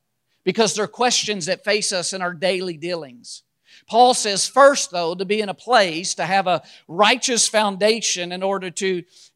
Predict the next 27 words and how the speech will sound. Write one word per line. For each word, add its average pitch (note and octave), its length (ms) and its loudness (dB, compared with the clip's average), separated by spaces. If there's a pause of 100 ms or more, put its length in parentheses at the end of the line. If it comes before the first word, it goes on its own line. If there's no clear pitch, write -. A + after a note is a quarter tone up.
deal A#3+ 300 6
with G3+ 160 -2
such, - 400 -2 (120)
such - 420 0
things G3 360 -4
well, E3+ 600 0 (360)
we B3 320 4
all B3+ 400 8
must A#3 340 2
have A3+ 240 4
a G3+ 100 6
right G3 500 2
knowledge E3+ 800 0 (120)
of D#3+ 120 -4
sin. A#2 640 -4 (920)
In - 80 -20
fact, E3+ 240 4
in E3 120 -6
Romans E3+ 380 0
three F3+ 260 -6
twenty, F3+ 400 -6
there E3 220 0
in D#3+ 100 -8
our D#3 100 -6
main D#3+ 300 -6
text, - 500 -2
he D3+ 260 -8